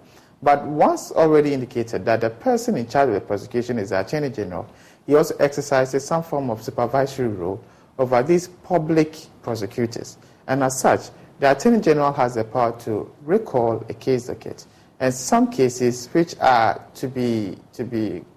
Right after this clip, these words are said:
prosecuted by these public attorneys are to be submitted to the Attorney General for advice. Now, the Attorney General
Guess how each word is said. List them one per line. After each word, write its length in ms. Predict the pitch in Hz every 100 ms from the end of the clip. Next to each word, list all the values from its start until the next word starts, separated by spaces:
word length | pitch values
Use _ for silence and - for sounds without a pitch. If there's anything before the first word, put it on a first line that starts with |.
| _ _
prosecuted 600 | 160 160 - 127 117 104
by 120 | 113
these 140 | 135
public 320 | 135 117 117 110
attorneys 500 | 98 117 104 90 - - _ -
are 160 | 156
to 100 | 170
be 100 | 135
submitted 680 | 123 - 113 131 135 135 135
to 160 | 135 -
the 140 | 110
Attorney 260 | 98 143 131
General 460 | 123 104 104 95 - - -
for 160 | _ 110
advice. 460 | 104 117 107 - - - _
Now, 420 | 139 143 131 - -
the 140 | 139 135
Attorney 300 | - 247 269
General 540 | 147 135 131 127 127